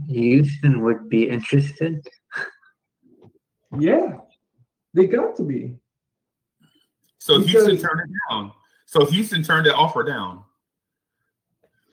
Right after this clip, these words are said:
Speaker 2: Well, I mean, but at the same time, like, it doesn't mean that they're not interested. They just turned that offer down. Like, it may not
Speaker 3: Yeah.
Speaker 2: be enough per se for them. You know, they may be saying, "Give me Embiid."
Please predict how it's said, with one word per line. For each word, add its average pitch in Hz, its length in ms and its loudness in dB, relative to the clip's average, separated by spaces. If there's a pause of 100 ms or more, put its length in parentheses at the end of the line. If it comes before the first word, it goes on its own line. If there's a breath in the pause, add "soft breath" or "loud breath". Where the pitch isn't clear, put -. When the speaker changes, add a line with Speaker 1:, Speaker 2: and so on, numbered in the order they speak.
(200)
Speaker 2:
Well, 262 220 4
I 247 40 4
mean, 247 220 4
but 233 200 6
at 233 80 2
the 233 100 0
same 247 280 -2
time, 247 220 0
like, 220 440 -4
it 196 300 4
doesn't 220 280 6
mean 214 220 4
that 190 200 2
they're 180 120 2
not 170 320 -4
interested. 190 520 -2
They 185 180 8
just 190 240 -2
turned 165 220 -2
that 127 160 -6
offer 165 360 -4
down. - 360 -14
Like, 143 260 -4
it 160 100 -2
may 175 200 4
not 156 200 0
Speaker 3:
Yeah. 151 60 -2
Speaker 2:
be 147 260 -2
enough 147 420 -4 (400)
per 180 180 4
se 165 280 0
for 143 120 -2
them. 139 640 -6 (280)
You 185 120 0
know, 139 240 -4 (520)
they 220 120 8
may 214 220 6
be 185 120 2
saying, 190 440 2
"Give 165 180 2
me 156 140 0
Embiid." 135 680 -6